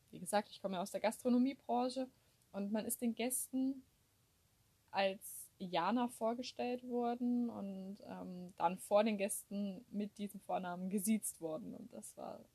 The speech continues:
ein wirklich komisches Gefühl. Also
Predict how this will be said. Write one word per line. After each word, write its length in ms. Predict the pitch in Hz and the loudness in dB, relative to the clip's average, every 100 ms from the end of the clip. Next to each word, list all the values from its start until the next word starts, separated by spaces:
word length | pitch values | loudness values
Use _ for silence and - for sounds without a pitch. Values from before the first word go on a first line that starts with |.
| _ _ - - _ | _ _ -20 -20 _
ein 200 | 214 226 - - | 2 2 -2 6
wirklich 400 | 247 254 208 - | 8 8 4 -2
komisches 460 | 202 196 190 - | -2 -2 -4 -10
Gefühl. 500 | - - 185 180 165 | -12 -14 -4 -2 0
Also 420 | 170 180 160 147 | -2 -2 -4 -4